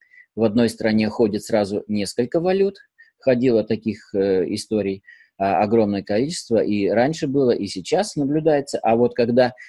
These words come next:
несколько разных стран имеет одну валюту, это впервые в жизни, это, э, величайший инс-, инс-, э, эксперимент,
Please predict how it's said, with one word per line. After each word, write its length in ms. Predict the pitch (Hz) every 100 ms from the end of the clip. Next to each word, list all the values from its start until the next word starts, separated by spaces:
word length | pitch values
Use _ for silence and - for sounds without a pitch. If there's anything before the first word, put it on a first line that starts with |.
| - -
несколько 560 | 120 139 120 117 113
разных 500 | 117 143 135 113 110
стран 340 | - 131 117 107
имеет 320 | 117 110 104
одну 280 | 101 123 196
валюту, 400 | 180 156 165 151
это 360 | 135 151 135
впервые 480 | 113 - 120 117 107
в 60 | 113
жизни, 320 | 196 214 123
это, 200 | 104 107
э, 440 | 104 92 110 104 90 - 104
величайший 600 | 110 113 113 104 - 104
инс-, 260 | 104 - _
инс-, 180 | 104 -
э, 460 | 107 101 101 98 95
эксперимент, 500 | - - 117 196 247